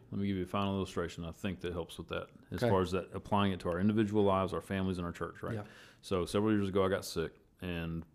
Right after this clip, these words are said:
Speaker 1: part of the treatment for it was I had to go on a very restrictive diet.
Speaker 2: Mm-hmm.
Speaker 1: And so
Speaker 2: I
Speaker 1: for,
Speaker 2: remember
Speaker 1: like,
Speaker 2: this.
Speaker 1: three months, I couldn't have any sugar of any
Speaker 2: Yeah.
Speaker 1: type whatsoever.
Speaker 2: Yeah.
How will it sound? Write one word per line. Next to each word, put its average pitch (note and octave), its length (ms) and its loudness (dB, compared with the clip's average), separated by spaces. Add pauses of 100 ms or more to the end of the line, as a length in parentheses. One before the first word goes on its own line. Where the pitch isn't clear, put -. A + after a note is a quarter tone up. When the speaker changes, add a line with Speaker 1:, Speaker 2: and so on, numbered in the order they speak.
Speaker 1:
part F#2 200 0
of E2+ 120 -2
the D#2+ 60 -6
treatment F#2 440 -4
for F2+ 260 2
it - 60 -4
was F2 240 -2
I E2+ 60 -2
had F#2 100 0
to F2 60 -8
go F#2 80 -2
on F2 80 -2
a E2 40 -4
very F#2 220 2
restrictive E2+ 420 -4
diet. D#2 300 -8 (320)
Speaker 2:
Mm-hmm. A#2+ 260 -4 (240)
Speaker 1:
And E2+ 120 -4
so F#2+ 100 0
Speaker 2:
I F2+ 40 2
Speaker 1:
for, D#2+ 60 0
Speaker 2:
remember F2 180 0
Speaker 1:
like, G2+ 180 -2
Speaker 2:
this. A#2 80 -10
Speaker 1:
three A#2 220 4
months, F2+ 540 0 (380)
I G#2 100 0
couldn't F#2 220 0
have E2+ 200 -4
any A#2 140 4
sugar E2 520 -4
of F2 140 -4
any A2 140 2
Speaker 2:
Yeah. G#2 60 0
Speaker 1:
type F2 320 -2
whatsoever. E2+ 640 -4 (180)
Speaker 2:
Yeah. B2 180 -4